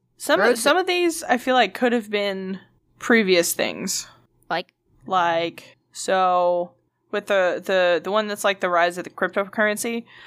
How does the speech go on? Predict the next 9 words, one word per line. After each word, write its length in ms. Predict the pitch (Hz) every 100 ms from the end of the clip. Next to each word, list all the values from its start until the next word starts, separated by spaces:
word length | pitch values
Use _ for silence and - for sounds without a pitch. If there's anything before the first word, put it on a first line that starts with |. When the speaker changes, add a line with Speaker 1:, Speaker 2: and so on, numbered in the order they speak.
| -
Speaker 2:
Right. 160 | 185 214
Speaker 1:
Um, 480 | 190 180 165 165 - - - - -
where 260 | 196 208
was, 240 | 294 294 -
where 240 | 214 196
was 160 | 247 262
he 100 | 285
living? 380 | 302 311 311 294 _ _ _ -
Speaker 2:
France. 340 | 180 -